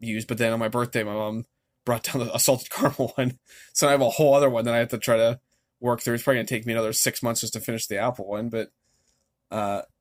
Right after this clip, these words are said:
that has become our tradition, is we just have a couple drinks and talk about Rooster Teeth and then hang out and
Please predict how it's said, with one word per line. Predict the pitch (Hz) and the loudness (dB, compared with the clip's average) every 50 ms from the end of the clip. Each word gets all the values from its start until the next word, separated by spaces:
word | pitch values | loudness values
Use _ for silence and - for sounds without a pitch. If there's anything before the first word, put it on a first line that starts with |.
| _ - | _ 0
that | 131 139 | 2 2
has | 143 139 127 | 2 2 2
become | 123 131 127 - 143 135 123 | 0 0 2 2 2 2 2
our | 120 117 | 2 0
tradition, | - - 127 127 123 - - 107 | 0 0 0 0 0 0 -4 -4
is | 90 98 104 107 | -6 -8 -8 -8
we | 110 110 | -8 -8
just | 110 110 113 | -6 -6 -6
have | 113 104 | -6 -6
a | 107 | -4
couple | - 117 107 113 | -6 -8 -8 -8
drinks | 110 117 113 113 110 113 - - | -6 -6 -6 -4 -4 -4 -4 -4
and | 110 107 110 113 - _ _ _ _ _ _ - | -4 -4 -6 -6 -10 _ _ _ _ _ _ -6
talk | - 120 | -4 -2
about | - 117 90 104 | -2 -2 -2 -2
Rooster | 120 117 - - | -2 -4 -4 -6
Teeth | 120 113 - | -6 -6 -6
and | 107 101 | -6 -8
then | 104 | -8
hang | 117 120 113 110 | -6 -4 -4 -2
out | 110 110 113 98 85 | -2 -2 -2 -2 -4
and | 113 110 113 110 | -4 -6 -6 -8